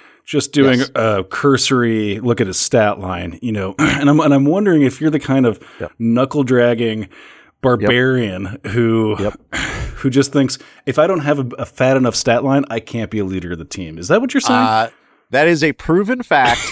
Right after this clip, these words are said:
Speaker 2: in the N B A.
Speaker 1: <laughs>
Speaker 2: I've heard multiple N B A veterans talk about you can't be a leader unless if you produce.
Speaker 1: Mm-hmm.
Speaker 2: And as sweet of an idea of it would be that, like, Nick Claxton, I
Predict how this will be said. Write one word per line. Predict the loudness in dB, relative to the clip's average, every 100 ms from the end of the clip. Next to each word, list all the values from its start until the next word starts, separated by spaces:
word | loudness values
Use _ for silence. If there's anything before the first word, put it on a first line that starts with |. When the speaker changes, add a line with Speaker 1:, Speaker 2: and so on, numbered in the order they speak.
| -6
Speaker 2:
in | -4
the | -2
N | -2 -2
B | 0
A. | 2 0 -4 -8 -8
Speaker 1:
<laughs> | -8 -8 -6
Speaker 2:
I've | -4 0
heard | 2 2 0 -6
multiple | -4 2 2 2 4 4
N | 4
B | 2
A | 4
veterans | 4 4 0 -2
talk | 0 0 2
about | -2 -4 -8
you |
can't | -8 0 0 2
be | 0
a |
leader | 0 0 0 0
unless | 0 -2 0 -2
if | -4 -6
you | -6 -6 _ _ _ _ _ _ -2
produce. | 0 2 0 -2 -6 -10 -12 _ _ _ _ _ -2
Speaker 1:
Mm-hmm. |
Speaker 2:
And | 0 0 -2 -10 _ _ _ -4
as | -4 -4
sweet | -6 -6 -4 -2 0
of | 0
an | 0
idea | 0 0 2 2
of | 2
it | 0 -2
would | -4 0
be | 0 2
that, | 0 0
like, | 0 2 0 _ _ _ -6
Nick | -6
Claxton, | -2 0 2 0 -4 -2 -2
I | -4